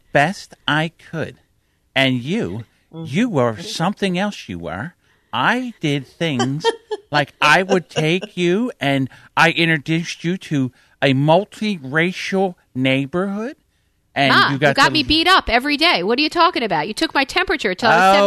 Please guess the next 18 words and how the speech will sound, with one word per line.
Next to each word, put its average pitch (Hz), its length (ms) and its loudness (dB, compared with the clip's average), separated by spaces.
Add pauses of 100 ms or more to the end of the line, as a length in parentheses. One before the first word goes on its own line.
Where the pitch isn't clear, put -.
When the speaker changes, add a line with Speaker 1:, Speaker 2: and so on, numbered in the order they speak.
Speaker 1:
you 165 200 0
Speaker 3:
seventeen - 40 -4
Speaker 1:
just, 180 220 4
Speaker 3:
rectally. 180 420 -2
Speaker 1:
you, 170 60 -6
Speaker 3:
Ma. 415 340 6
Speaker 1:
you, - 60 -8 (280)
you 202 240 -2
make 202 320 2
everything 185 720 0
sound 160 340 0
so 196 300 2
much 214 320 0
worse 156 420 4
than 139 220 0
it 131 160 0
actually 170 680 0
was. 127 520 -6